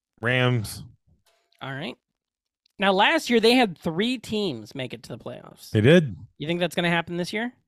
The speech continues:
Speaker 1: I don't think so.
Speaker 2: Me
Speaker 1: I,
Speaker 2: neither.
Speaker 1: I, I, I'm not a big believer in the Cardinals.
Speaker 2: Yeah, I wanna be. I, I think the Cardinals seem fun, and they've been a team, much like the Ravens, they've always been a team that I've rooted for, you know?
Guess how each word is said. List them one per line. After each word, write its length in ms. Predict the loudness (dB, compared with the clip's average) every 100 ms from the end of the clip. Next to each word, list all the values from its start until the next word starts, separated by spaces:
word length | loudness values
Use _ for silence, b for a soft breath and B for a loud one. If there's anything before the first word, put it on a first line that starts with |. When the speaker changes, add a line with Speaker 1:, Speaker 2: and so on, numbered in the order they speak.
| 2
Speaker 1:
I 60 | 4
don't 100 | 6
think 160 | 4
so. 380 | 4 2 2 0 _
Speaker 2:
Me 160 | -6 0
Speaker 1:
I, 40 | 0
Speaker 2:
neither. 280 | 2 -2 0
Speaker 1:
I, 120 | 2 2
I, 340 | 0 -4 0
I'm 80 | 2
not 180 | 4 2
a 40 |
big 220 | 2 0
believer 360 | 2 2 4 2
in 80 | 2
the 60 |
Cardinals. 600 | 2 0 2 0 -4 -8 _ _
Speaker 2:
Yeah, 720 | -12 -6 -2 2 2 2 0 -2
I 200 | -4 -2
wanna 340 | 0 0 0 0
be. 340 | 0 0 -4 -8 _ _ _ _ _ _ _ _ _ _
I, 220 | 0 2 2
I 200 | 2 0
think 200 | 4 2
the 60 | 4
Cardinals 360 | 2 4 2
seem 340 | 0 2 4 4
fun, 360 | 4 2 4 0 b b b b
and 220 | 4 4 4
they've 260 | 4 2 4
been 140 | 2
a 40 | 2
team, 280 | 2 0
much 240 | 2 0 0
like 180 | -4 0
the 100 | 0
Ravens, 500 | 2 2 0 -4 0
they've 180 | 0 0
always 400 | 2 4 2 2
been 140 | 2
a 80 | 2
team 320 | 0 -2 0
that 140 | 0 2
I've 220 | 0 -2
rooted 400 | -2 0 0 -4
for, 300 | -6 -6 -8 _ _ _ _ _ -20 _
you 100 | -2
know? 260 | 0 0 -2